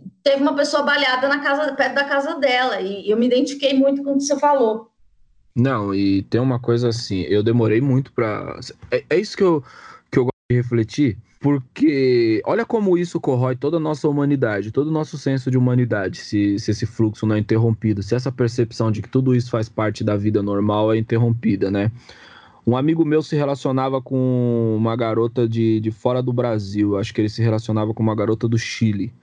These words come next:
Speaker 2: É, ela veio morar no, no Brasil com ele, ele morava inclusive na Zona Sul, no Capão. E um dia eles foram pra feira, foram na feira fazer a compra da, da semana, e quando eles voltaram, tinha um cara morto na calçada,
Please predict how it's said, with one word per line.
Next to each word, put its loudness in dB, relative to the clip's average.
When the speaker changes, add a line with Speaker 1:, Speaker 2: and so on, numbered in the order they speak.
Speaker 2:
É, 0
ela 0
veio 2
morar 0
no, 0
no 0
Brasil -2
com 0
ele, 2
ele 2
morava -2
inclusive 0
na 0
Zona -2
Sul, -2
no 0
Capão. -2
E 4
um 4
dia 2
eles -2
foram 0
pra -2
feira, 0
foram 0
na 0
feira 0
fazer -4
a -2
compra -2
da, 0
da 0
semana, 0
e 0
quando 2
eles 2
voltaram, 0
tinha -4
um -2
cara -4
morto 0
na 2
calçada, -10